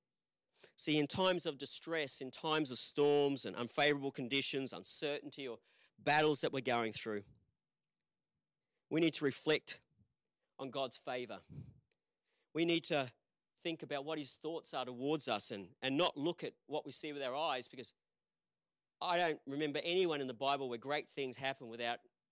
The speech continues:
great trials. I don't remember anyone in the Bible who had incredible promises and,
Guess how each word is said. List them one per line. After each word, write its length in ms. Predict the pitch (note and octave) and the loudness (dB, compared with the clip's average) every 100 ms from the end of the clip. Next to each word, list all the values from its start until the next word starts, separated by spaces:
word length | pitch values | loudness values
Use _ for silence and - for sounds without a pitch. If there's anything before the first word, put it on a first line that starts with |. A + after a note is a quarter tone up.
| _ | _
great 240 | - C3+ B2+ | -6 -6 -4
trials. 640 | - C3+ B2+ A2 A#2 - _ _ _ _ _ - | -6 -8 -8 -10 -12 -14 _ _ _ _ _ 0
I 100 | G3 | 0
don't 200 | F#3+ - | 0 -4
remember 300 | D#3 D#3+ C#3+ | -2 -2 0
anyone 340 | D#3 F3 D#3 | 2 2 0
in 60 | C3+ | -2
the 60 | |
Bible 360 | A#2 D3 C#3+ B2+ | 0 2 2 0
who 200 | B2 B2 - _ | -8 -10 -12 _
had 140 | - C#3+ | -10 -8
incredible 400 | C3+ D#3+ D#3 C3+ | -6 -4 -4 -6
promises 640 | - D#3 D#3+ - C3+ A2+ | -4 -4 -2 -6 -8 -8
and, 200 | A2+ G2+ | -8 -10